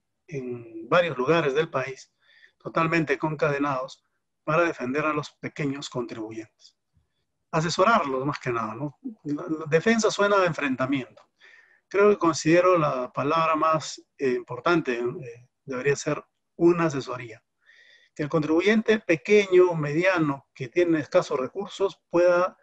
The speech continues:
sobrevivir en, en la jungla que es la tributación.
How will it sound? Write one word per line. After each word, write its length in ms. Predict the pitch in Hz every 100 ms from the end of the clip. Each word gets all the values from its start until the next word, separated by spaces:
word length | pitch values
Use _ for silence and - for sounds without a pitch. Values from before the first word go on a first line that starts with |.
| - -
sobrevivir 840 | - 147 143 139 147 196 175 - _
en, 480 | 143 131 127 131 - - - _ - _ -
en 720 | 139 139 131 127 123 120 - _ _ _ _
la 180 | 139 -
jungla 440 | - 180 165 147
que 80 | 156
es 100 | 139
la 100 | 143
tributación. 600 | 139 123 120 113 - -